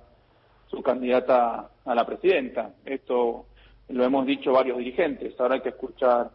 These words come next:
sí, lo he dicho yo, lo ha dicho el compañero Cuervo Larroque, bueno, lo han dicho muchos dirigentes,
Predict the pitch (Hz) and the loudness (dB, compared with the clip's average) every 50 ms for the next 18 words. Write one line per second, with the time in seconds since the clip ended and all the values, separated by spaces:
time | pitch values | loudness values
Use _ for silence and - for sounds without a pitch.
0 | _ - - - 135 123 120 - 120 120 120 120 120 113 - 117 - - - 170 | _ -14 -8 -6 -6 -6 -6 -6 -6 -4 -2 -2 -2 -4 -6 -8 -8 -2 2 4
1 | 185 190 170 151 123 120 131 120 - - 117 113 113 _ _ _ _ _ _ _ | 4 4 4 2 0 -2 -4 -6 -8 -8 -8 -8 -8 _ _ _ _ _ _ _
2 | _ - - 131 113 101 - 131 113 101 123 117 117 127 123 127 117 - 131 123 | _ -14 -14 -12 -12 -10 -8 -8 -4 -2 -2 0 0 0 0 -2 -2 -2 -4 -4
3 | 123 120 113 117 117 127 156 185 190 180 - - - - 147 170 147 131 123 135 | -2 -2 -2 -2 0 4 4 4 4 4 0 -2 -6 -4 -2 -2 -2 0 0 0
4 | 156 160 165 165 - 143 123 135 135 123 - 117 117 117 110 - - 131 127 127 | 0 0 -2 -4 -4 -6 -6 -6 -8 -8 -8 -6 -6 -8 -10 -12 -12 -12 -12 -8
5 | - 147 139 135 | -6 -4 -4 -4